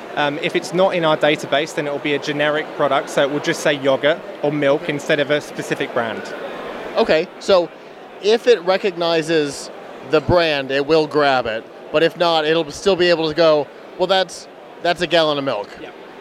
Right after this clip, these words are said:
Speaker 1: We, we can detect milk pretty much if it's in a carton or a plastic jug.
Speaker 2: Okay.
Speaker 1: There's, there's millions of different points of data that we're kind of referring from.
Speaker 2: Okay.
Speaker 1: So it can be as detailed or as, as generic as you, as you really want it to be.
Speaker 2: Fascinating. So, with the relationship with General Mills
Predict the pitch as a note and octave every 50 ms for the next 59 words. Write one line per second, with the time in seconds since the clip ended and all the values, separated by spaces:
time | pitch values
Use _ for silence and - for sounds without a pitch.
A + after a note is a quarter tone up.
0 | - - - E3 E3+ F3 F3 F3 E3+ D#3 - E3+ D3+ F3+ F#3 - G3 F#3+ D#3+ D3+
1 | D#3+ E3 D#3 D3 - - - D#3+ E3 D#3 D#3 D3 - - D#3 C#3+ C#3+ - D#3+ D3
2 | C3+ - - E3 D#3 D#3 D3+ - - D#3 D3+ D3 C#3+ C3 B2+ - - D#3 D3 -
3 | - - - - - D3 C3+ C3 C3 C3 - D3+ D3+ F3+ - - - - - D3+
4 | D3 D3 C#3 - - - D#3 D3 C3 D#3 D#3+ E3+ E3+ E3 E3 D#3+ D3+ - D3 -
5 | - D3 C#3+ - D#3 C#3+ C#3+ - D#3 C#3+ C#3 - C#3 A#2+ C#3+ C3+ C#3 - - B2+
6 | B2 B2 - C3 C3 - D3+ C3+ C3 C3 B2 - D3+ C#3+ C#3 C3 B2+ A#2+ A2+ A2
7 | - A#2+ A2 A2 - - - - - - - E3+ F3 D3+ C#3+ D#3 D3+ F3 - -
8 | F3 E3+ F3+ F3+ F3+ E3+ - - - F3+ F3 D#3+ - - D#3+ C#3+ C#3 C#3 C#3+ C3+
9 | - - - - - - D#3 D3 - - D#3+ D3+ D3 D3 C#3+ C#3 C3+ - - C#3
10 | - - C#3 C#3 C#3+ - C#3 C#3 C#3 C#3+ C#3+ D#3 D#3+ D3+ C#3 C3 C3+ C#3+ C#3+ C3+
11 | - C3 - - B2 C3+ B2+ A2 G#2 - - - - - - - - - G#3 G3+
12 | - - - C3 A#2+ A2 G2+ F#2+ F2+ - - - - - - - - - A3 G3+
13 | F3+ D#3+ - - - - - - - - - - - - - - - - - -
14 | - F3 E3 F#3+ F3+ F3+ F#3 F3+ G3 G3+ F#3+ - G3+ E3+ G3 F#3 D#3 E3 D3+ D3+
15 | E3 E3 E3 D#3+ D3+ D3 D3 D3+ D#3 D#3+ D3 B2+ A#2+ A#2+ A#2 - -